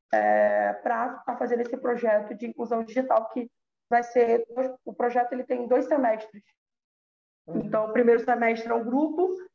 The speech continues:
Speaker 1: segundo semestre é outro grupo.
Speaker 2: Uhum.
Speaker 1: Mas é assim, por doação. Pessoas que se identificam com a causa, e aí doa pro nosso lanche, doa biscoito. Os computadores que a gente tem nas nossas salas,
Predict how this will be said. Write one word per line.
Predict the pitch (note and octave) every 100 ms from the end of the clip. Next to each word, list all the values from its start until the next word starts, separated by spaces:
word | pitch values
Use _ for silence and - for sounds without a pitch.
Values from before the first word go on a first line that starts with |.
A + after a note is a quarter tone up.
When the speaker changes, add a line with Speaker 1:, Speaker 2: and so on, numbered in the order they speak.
| _
Speaker 1:
segundo | B3 C4
semestre | C4+ B3+ B3 B3+
é | B3+
outro | B3+
grupo. | A#3 G#3 G#3 _ _ _ _ _ _ _ _ _ -
Speaker 2:
Uhum. | F3 D#3+
Speaker 1:
Mas | A#3 A3+
é | C4
assim, | D4+ E4+
por | - B3
doação. | B3 D4+ - A#3+ G#3 G#3 _ _
Pessoas | G#3+ A#3+ A#3+
que | A#3+
se | A#3+
identificam | A#3+ A#3+ B3 A#3+ A#3
com |
a | A3
causa, | G#3+ A3+ A3+ A#3 B3 A3 A#3+ A#3+ - _ _ _
e | A#3 A#3
aí | A#3 A#3+
doa | A#3+ G#3 A#3 A#3+
pro | A#3 A#3
nosso | G#3+ G#3+ A3
lanche, | A3 A#3+ A#3+ -
doa | A3 A#3
biscoito. | G#3+ G#3+ - A3 A3+ A3+ A3+ A#3+ A#3 _ _ _ _
Os | G3+
computadores | B3 C#4 C#4+ B3 B3+ B3+ B3+
que |
a | B3
gente | A#3+ A#3+
tem | A#3+
nas | A#3
nossas | A3+ A#3 A3+
salas, | - B3 C4 A#3 A3 G#3+